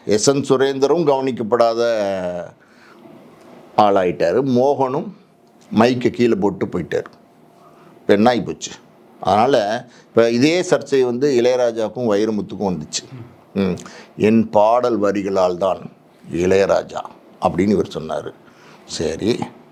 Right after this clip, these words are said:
பாடல் வரிகளால் தான் இளையராஜா. இப்ப இவர் பாடல் வரி-, வரிகள் இல்லாம வந்த இளையராஜா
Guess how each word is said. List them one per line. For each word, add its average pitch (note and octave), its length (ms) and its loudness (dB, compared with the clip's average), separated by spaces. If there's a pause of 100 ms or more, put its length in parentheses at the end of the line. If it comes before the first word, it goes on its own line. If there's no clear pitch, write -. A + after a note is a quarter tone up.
(340)
பாடல் G#2 320 2
வரிகளால் E2+ 440 -4
தான் A2 120 -2
இளையராஜா. E2+ 640 -2 (460)
இப்ப A2 220 2
இவர் G#2+ 200 2
பாடல் B2 360 2
வரி-, A2 300 2
வரிகள் A2+ 360 2
இல்லாம A2+ 420 0
வந்த G2 220 -4
இளையராஜா G2+ 480 0